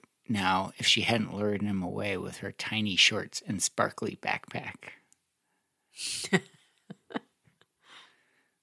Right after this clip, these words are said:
Speaker 1: It's kinda true.
Speaker 2: Yeah.
Speaker 1: But in a place as small as Redford, there was no such thing as moving on.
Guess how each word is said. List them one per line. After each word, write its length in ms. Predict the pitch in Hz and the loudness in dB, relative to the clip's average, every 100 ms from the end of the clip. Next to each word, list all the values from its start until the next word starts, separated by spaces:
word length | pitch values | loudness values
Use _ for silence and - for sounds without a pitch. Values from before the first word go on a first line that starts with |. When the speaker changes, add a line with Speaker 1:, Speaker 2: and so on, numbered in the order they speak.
| - | -4
Speaker 1:
It's 300 | 170 - - | 2 2 2
kinda 300 | - 120 101 | 4 4 4
true. 360 | - - - 95 | 0 -2 -2 4
Speaker 2:
Yeah. 440 | 185 185 - - 208 - _ _ _ _ _ _ _ _ _ _ _ _ _ _ _ _ _ _ _ _ _ _ _ _ _ _ _ _ _ _ _ _ _ _ _ _ _ _ _ _ | 12 12 12 4 -2 -4 _ _ _ _ _ _ _ _ _ _ _ _ _ _ _ _ _ _ _ _ _ _ _ _ _ _ _ _ _ _ _ _ _ _ _ _ _ _ _ _
Speaker 1:
But 120 | 139 | 8
in 160 | 127 120 | 10 8
a 60 | 113 | 4
place 360 | - 135 117 | 4 4 4
as 140 | 92 - | 4 2
small 340 | - 107 110 | 2 4 2
as 120 | 98 | 2
Redford, 520 | 90 90 - 85 82 - - | 0 -2 -2 -8 -8 -12 -20
there 100 | - | -12
was 180 | 107 - | -8 -6
no 100 | 110 | -6
such 320 | - - - | -6 -6 -6
thing 240 | - 82 87 | -6 -8 -10
as 120 | 95 | -12
moving 320 | 82 87 85 | -12 -12 -14
on. 300 | 82 85 98 | -14 -16 -20